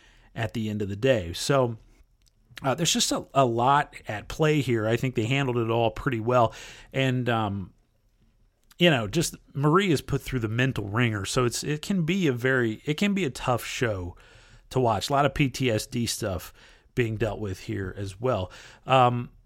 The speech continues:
but Merritt Weaver, I wanna point her out for a minute, because when I was watching this show, I didn't really know Merritt Weaver.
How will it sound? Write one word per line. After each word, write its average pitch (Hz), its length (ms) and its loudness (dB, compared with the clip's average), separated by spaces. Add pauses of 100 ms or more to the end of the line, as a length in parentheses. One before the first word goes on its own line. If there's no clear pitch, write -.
(540)
but 185 200 2
Merritt 277 380 2
Weaver, 135 480 2
I - 40 8
wanna 127 220 0 (100)
point 196 300 0
her 170 180 4
out 107 180 0
for 120 200 -2
a 110 40 -4
minute, 92 380 -6
because 131 640 -2 (380)
when 156 180 4
I 214 100 0
was 220 160 -4
watching 185 300 -4
this 113 120 0
show, - 220 0
I 208 80 0
didn't 330 220 0
really 208 240 2
know 107 220 0
Merritt 160 380 2
Weaver. 208 460 -2